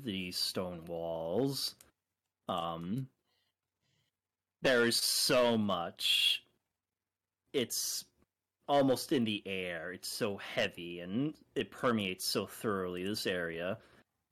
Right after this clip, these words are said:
Just demonic energy, and also something else. Something that,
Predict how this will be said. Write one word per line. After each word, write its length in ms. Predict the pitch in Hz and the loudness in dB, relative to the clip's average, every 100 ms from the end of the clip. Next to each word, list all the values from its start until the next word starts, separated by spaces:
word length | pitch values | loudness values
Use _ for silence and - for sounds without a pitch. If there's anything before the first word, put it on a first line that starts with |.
| _ _ _ - | _ _ _ -4
Just 480 | 135 107 - - - | 0 2 0 -2 0
demonic 920 | 139 98 95 98 101 98 95 - - - | 2 4 4 4 2 2 0 -4 -8 -4
energy, 600 | 107 95 92 - 95 90 | -2 -2 -2 -4 -4 -2
and 140 | 104 110 | 2 6
also 400 | 127 135 - 120 | 6 6 4 4
something 640 | 101 - 123 117 110 92 - | 4 2 2 2 -2 -2 -6
else. 600 | 92 82 78 - - - - - | -4 -4 -6 -8 -8 -8 -10 -12
Something 840 | - - 117 107 120 101 101 104 | -6 0 0 2 2 2 0 -2
that, 420 | 101 92 92 - | 2 2 0 -4